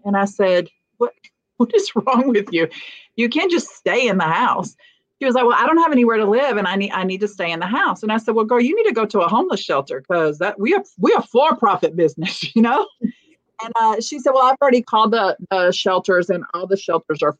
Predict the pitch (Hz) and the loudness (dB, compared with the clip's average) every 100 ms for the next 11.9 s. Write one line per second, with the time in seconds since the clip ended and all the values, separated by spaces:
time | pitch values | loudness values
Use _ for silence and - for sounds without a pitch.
0 | - 117 - _ _ _ - 175 175 185 | -10 -12 -12 _ _ _ -4 0 0 0
1 | 180 165 160 160 240 - - 185 220 254 | 0 2 0 0 0 0 0 -2 0 2
2 | 254 247 185 165 151 151 220 254 - 185 | 2 2 2 0 0 0 0 0 0 -2
3 | - 190 170 156 156 170 - - _ _ | -2 -4 0 2 2 2 -6 -20 _ _
4 | _ 190 185 - 180 - 147 - - - | _ -4 -2 0 0 0 -6 -12 -20 -20
5 | _ _ _ - 170 165 165 180 233 214 | _ _ _ -6 -2 0 2 4 4 2
6 | 196 - - 156 143 147 160 170 160 156 | 0 -2 -2 -2 0 0 0 -2 -4 -4
7 | 156 143 151 147 - - 147 - _ _ | -8 -6 -8 -8 -14 -12 -14 -16 _ _
8 | _ _ 214 202 202 196 196 254 247 214 | _ _ -4 0 2 2 0 0 0 0
9 | 220 233 240 214 202 190 190 180 160 170 | 0 2 2 2 4 2 2 0 -2 0
10 | 165 139 151 156 185 220 208 214 202 202 | 0 2 0 2 2 2 2 0 0 0
11 | 196 180 196 190 190 180 180 180 190 | -2 -2 -4 -4 -4 0 0 0 -2